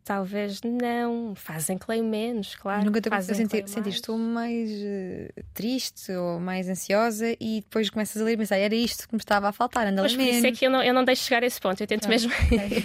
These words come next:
Speaker 1: <laughs> não
Speaker 2: A mim
Speaker 1: quebrar
Speaker 2: acontece.
Speaker 1: completamente a leitura. Eu sinto isso, eu sinto que se estiver a perder muito tempo de leitura, fico, hum, ah, é uma necessidade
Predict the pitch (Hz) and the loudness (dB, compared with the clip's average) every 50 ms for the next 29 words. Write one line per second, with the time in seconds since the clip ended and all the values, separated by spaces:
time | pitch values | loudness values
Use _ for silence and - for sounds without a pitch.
0 | 190 233 269 214 - 269 226 - - - _ _ - 226 233 220 208 214 208 190 | 2 2 2 2 2 0 -2 -2 -6 -20 _ _ 0 0 2 2 2 0 2 2
1 | 196 196 202 202 190 185 - 226 214 - 214 214 - 226 233 226 226 - 233 233 | 2 4 4 4 4 2 0 -2 0 2 2 2 2 2 2 2 2 2 2 2
2 | 233 233 - - 262 254 226 196 214 - 190 185 - - 277 302 - - 262 262 | 2 2 0 0 2 4 4 4 2 2 0 0 0 0 -2 -2 0 0 -2 -2
3 | 262 - - 185 185 - - 247 247 - - - - - - 220 214 - - - | -2 -2 -4 -4 -4 0 2 2 0 0 -2 -6 -6 -2 -2 0 0 0 -2 -2
4 | 226 208 - 214 226 240 240 - - 220 220 208 208 226 226 233 226 - 214 214 | 0 0 2 2 0 0 -2 -4 -4 -2 -2 0 0 0 0 0 0 0 -2 -4
5 | 202 - 220 214 202 202 - - 214 208 220 254 294 294 - - - - - - | -4 -2 -2 -2 -2 -2 -2 -2 -2 0 0 -2 -2 -4 -10 -18 -20 -20 -20 -20
6 | - - - _ - - - - 220 - - 226 233 233 233 233 233 240 240 240 | -20 -20 -20 _ -8 -4 -2 -2 -2 0 2 4 4 6 6 4 4 4 2 2
7 | 240 240 240 240 233 233 233 233 233 233 233 233 226 226 226 226 226 226 - - | 0 -2 -4 -4 -4 -4 -4 -4 -4 -6 -6 -6 -6 -6 -6 -8 -8 -8 -8 -6
8 | 208 208 208 202 196 190 190 208 240 262 262 - - 226 233 254 240 | -6 -4 -4 -4 -4 -4 -4 -2 -2 -2 -2 -2 -2 -2 -2 -2 -4